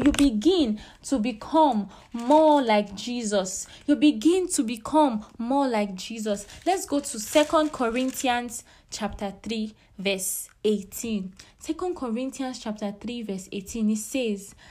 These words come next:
"And we all, and we all with unveiled faces contemplate the Lord's glory,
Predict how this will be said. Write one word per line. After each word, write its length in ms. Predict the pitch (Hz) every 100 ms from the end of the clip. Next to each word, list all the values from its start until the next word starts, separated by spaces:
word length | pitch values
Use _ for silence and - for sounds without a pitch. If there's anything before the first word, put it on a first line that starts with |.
| - - -
"And 280 | 269 262 240 254
we 440 | 339 320 220 214 - -
all, 500 | 277 294 285 277 -
and 260 | 254 254 247
we 220 | 320 302
all 180 | 269 226
with 200 | 269 -
unveiled 540 | 269 254 220 311 311
faces 600 | - 277 269 269 220 208
contemplate 1160 | - - 294 294 302 285 277 - 311 381 370 -
the 80 | 233
Lord's 480 | 233 269 269 214
glory, 680 | 190 214 226 240 220 190 180